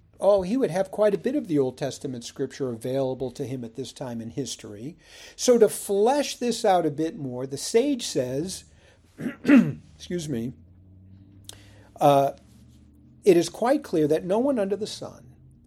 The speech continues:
who operates by an under-the-sun worldview can ever be like the one who has been born from above the sun, who embraces God himself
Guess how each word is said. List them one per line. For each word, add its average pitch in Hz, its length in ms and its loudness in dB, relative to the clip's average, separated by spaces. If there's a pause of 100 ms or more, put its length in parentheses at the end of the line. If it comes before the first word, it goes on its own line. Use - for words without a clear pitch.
(160)
who 175 200 6
operates 185 460 0
by 147 240 -2
an 135 280 0
under-the-sun 190 580 -4
worldview 135 580 -10 (840)
can 165 280 0
ever 202 260 0
be 233 220 -4
like 160 340 -4
the 170 100 -2
one 127 580 -6
who 165 120 4
has 131 140 4
been 147 360 2
born 131 380 -2
from 123 300 -4
above 165 500 4
the 107 140 -14
sun, - 380 -16 (340)
who 175 120 2
embraces 160 840 2
God 117 360 -4
himself 113 680 -6